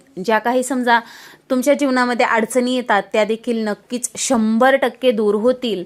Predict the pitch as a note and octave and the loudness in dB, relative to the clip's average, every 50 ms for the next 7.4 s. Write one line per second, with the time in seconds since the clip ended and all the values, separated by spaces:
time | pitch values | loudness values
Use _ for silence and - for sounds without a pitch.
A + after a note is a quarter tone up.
0 | - _ - - - - - - _ - - B3 C4+ C#4+ C#4+ A#3+ G3 F3+ D#3+ - | -12 _ -20 -20 -20 -20 -20 -20 _ -2 0 2 2 2 2 0 -2 -4 -8 -10
1 | _ _ _ _ - B3+ A#3+ A#3+ A#3 C#4 C4+ B3+ - C#4 A#3 A3 A3 G#3 G#3 A3 | _ _ _ _ -4 -2 -2 0 2 2 2 2 2 0 0 0 0 0 0 -2
2 | A#3+ A3 A#3+ A3 G3 G#3 G#3+ A#3+ A3 A3+ A#3 A#3 A#3+ A#3+ - - _ _ _ _ | 0 2 2 2 2 0 -2 -4 -4 -4 -2 -4 -4 -6 -8 -12 _ _ _ _
3 | _ - F#3+ F#3+ G3+ G3 - B3 B3+ B3 C#4+ C#4 D4 D4 D4 D4 B3+ A#3+ A3+ A#3 | _ -2 0 0 0 0 0 0 0 0 2 0 0 -2 0 -2 -2 0 0 0
4 | A3+ A3+ C4 A#3+ G#3+ G#3 G3+ - C4 A#3 A3 A3 - F3+ D#3+ D#3 D#3+ - _ - | 0 0 0 0 0 0 -2 -2 -2 -2 -2 -2 -2 -2 -2 -2 -4 -6 _ -2
5 | G#3+ G#3 G#3 G#3 G3 A3 G#3+ G3+ - A#3 G#3+ G#3 G3 G3+ - A#3+ G#3 G#3+ G#3+ G#3+ | 0 2 2 0 -2 -4 -6 -6 -4 -4 -4 -4 -6 -6 -6 -4 -2 -2 -2 -2
6 | - A#3 A3 A#3 B3 B3 A#3+ - _ _ _ _ - - - A3+ G#3 G3+ - A#3 | -4 -6 -4 -4 -4 -4 -6 -8 _ _ _ _ -16 -6 -2 -2 -2 0 0 0
7 | A3+ A3+ A3 G#3+ B3+ G3+ F#3 F3 | 0 0 0 0 -2 -2 -2 -4